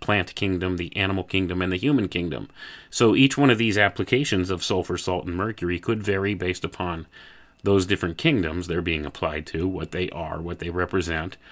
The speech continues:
what the outcomes will be. And there's also many other factors that go into it.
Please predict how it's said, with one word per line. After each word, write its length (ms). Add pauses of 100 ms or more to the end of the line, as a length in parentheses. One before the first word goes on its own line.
(260)
what 180
the 180
outcomes 520
will 140
be. 320 (720)
And 340
there's 300
also 360
many 280
other 180
factors 480
that 140
go 180
into 300
it. 180